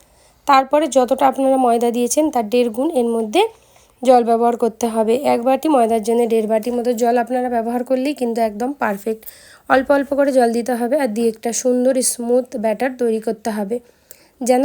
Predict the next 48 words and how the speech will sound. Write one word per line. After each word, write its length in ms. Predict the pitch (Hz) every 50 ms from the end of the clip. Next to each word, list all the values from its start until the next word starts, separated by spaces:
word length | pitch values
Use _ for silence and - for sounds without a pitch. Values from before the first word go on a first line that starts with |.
| 285
কোনো 200 | - 285 254 262
রকম 260 | 254 254 247 269 269 269 247
গুটলি 320 | 240 247 214 - 240 254
বা 100 | 240 247 240
দলা 260 | 208 220 214 220 220
না 100 | 226 254 285
পাকিয়ে 380 | - 233 208 208 - - 226 214 -
থাকে। 200 | 220 208 214 233 220
দেখুন, 240 | 233 233 233 - 311
প্রথমে 360 | 285 - 254 240 214 262 247 240
আমি 180 | 240 240 240 233
হাফ 200 | 220 220 220 202 202
বাটি 200 | 220 220 220 247 220
দিয়ে 160 | 226 240 240
দিলাম, 240 | 208 233 247 269 277
তারপরে 380 | 269 247 226 220 208 - 226 247
আরও 180 | 247 226 226 220
হাফ 180 | 202 226 214 196
বাটি 220 | 214 214 202 - 247 240
আমি 140 | 226 247 285 302
এর 100 | 254 233 220
মধ্যে 180 | 220 220 269
ব্যবহার 320 | 285 285 226 214 208 214 214
করেছি। 360 | 214 226 214 214 208 - - 233 240 _ _ _ _ _ _ _ _ _ _ _ _ - - _ - _ _
তো 80 | _ -
এখনও 280 | 277 254 247 - 294 302
দেখুন, 220 | 269 285 269 - 294
এটা 180 | 285 269 277 220
অনেকটা 380 | 220 247 247 247 247 - - 254
গাঢ় 220 | 233 233 226 220 233 233 226
আছে 160 | 220 - 320 294 247 233
এক 80 | 226 208 214 214
বাটি 200 | 214 208 247 233
দেওয়ার 280 | 208 226 220 220 220 214
পরেও। 320 | 220 240 220 214 247 320 359 - - - - - - - - _ _
তো 60 | - 262 247 262
এবার 140 | 240 269 254
আমি 180 | 277 285 302 311
আরও 220 | 226 220 214 226
হাফ 180 | 233 233 233 208
বাটি 260 | 196 233 233 233 240
মতন 320 | 233 233 226 226 269 285 339 330 262
এর 80 | 240 226
মধ্যে 240 | 226 226 220 220 226
জল 240 | 202 226 220 214 220
ব্যবহার 360 | 214 208 208 208 214 233 233 233
করব, 240 | - 247 240 220 247 294 302
দিয়ে 200 | 233 220 226